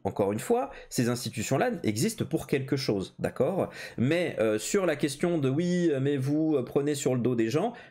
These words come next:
non, non, euh, le, le, le, le Elodie, dans son expérience, elle, elle ne fait pas de la libérale, libérale avec des gens qui sont déjà accompagnés.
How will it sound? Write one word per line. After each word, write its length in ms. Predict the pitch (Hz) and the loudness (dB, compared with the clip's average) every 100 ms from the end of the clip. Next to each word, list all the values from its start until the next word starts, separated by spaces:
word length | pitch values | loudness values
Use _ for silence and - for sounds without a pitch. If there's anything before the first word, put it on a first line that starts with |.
| _ | _
non, 80 | 120 | 0
non, 280 | 170 160 98 | 2 2 2
euh, 1000 | 87 87 85 78 80 80 78 73 71 71 | 2 2 2 0 0 -2 -2 -2 0 0
le, 260 | 85 95 80 | 2 2 2
le, 200 | 95 87 | 2 2
le, 200 | 90 85 | 2 2
le 200 | 92 85 | 0 0
Elodie, 460 | 107 98 98 123 | 0 0 0 2
dans 100 | 110 | 2
son 160 | 95 101 | 0 0
expérience, 460 | 92 - 127 175 - - | 0 0 0 -2 -6 -10
elle, 300 | - 101 104 101 | -2 0 0 0
elle 260 | 98 95 | 0 2
ne 80 | 95 | 0
fait 100 | 90 | 0
pas 140 | 101 127 | 0 0
de 60 | 101 | 0
la 60 | |
libérale, 420 | 92 95 120 160 | 0 2 2 0
libérale 340 | 95 95 101 160 | -2 0 2 2
avec 120 | 110 | 0
des 120 | 90 | 0
gens 140 | 98 143 | 0 -2
qui 260 | - 90 | -4 -10
sont 160 | 82 87 | -6 -2
déjà 220 | 90 107 | 0 0
accompagnés. 520 | - 95 139 160 135 | 0 0 0 0 -4